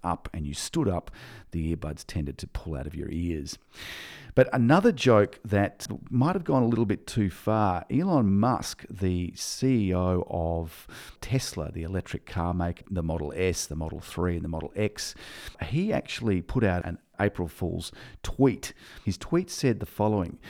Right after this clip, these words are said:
"Despite intense efforts to raise money, including a last-ditch mass sale of Easter eggs, we are sad to report that Tesla has gone completely and totally bankrupt.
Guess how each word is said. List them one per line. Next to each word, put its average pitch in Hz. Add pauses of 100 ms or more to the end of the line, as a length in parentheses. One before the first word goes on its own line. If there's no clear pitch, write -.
(160)
"Despite 143
intense 123
efforts -
to 85
raise 98
money, 98
including 110
a 85
last-ditch 107
mass 107
sale 98
of 80
Easter 95
eggs, 67 (240)
we 101
are 92
sad 127
to 147
report 90
that -
Tesla 139
has 120
gone 85
completely -
and -
totally 90
bankrupt. -